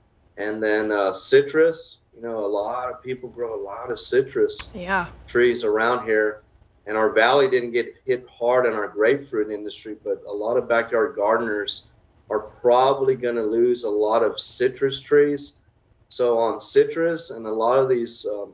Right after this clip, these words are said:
Speaker 1: evergreen shrub types, um, go ahead and cut into with your fingernail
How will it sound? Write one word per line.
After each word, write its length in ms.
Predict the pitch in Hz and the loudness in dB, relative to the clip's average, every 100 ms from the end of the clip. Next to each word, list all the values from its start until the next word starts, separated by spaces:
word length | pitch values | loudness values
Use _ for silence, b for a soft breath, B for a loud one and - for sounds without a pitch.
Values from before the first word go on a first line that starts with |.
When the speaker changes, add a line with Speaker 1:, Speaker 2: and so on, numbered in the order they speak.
| _ | _
Speaker 1:
evergreen 520 | 110 131 143 135 127 110 | -2 2 2 2 0 -2
shrub 640 | - - 123 143 143 - | -10 -2 2 2 -2 -10
types, 640 | - 165 170 165 - - _ _ _ _ _ _ - | -2 0 0 -2 -10 -16 _ _ _ _ _ _ -10
um, 420 | 107 107 104 82 _ - | -6 -4 -6 -12 _ 0
go 180 | 123 | 2
ahead 140 | 139 165 | 2 0
and 200 | 147 - | 0 -6
cut 360 | - 143 143 110 | 0 2 2 -4
into 400 | 127 135 135 135 | -8 -8 -4 -2
with 180 | 117 117 | -2 -4
your 100 | 104 | -12
fingernail 880 | - 117 139 127 113 113 110 110 | -6 -2 0 2 2 2 2 -2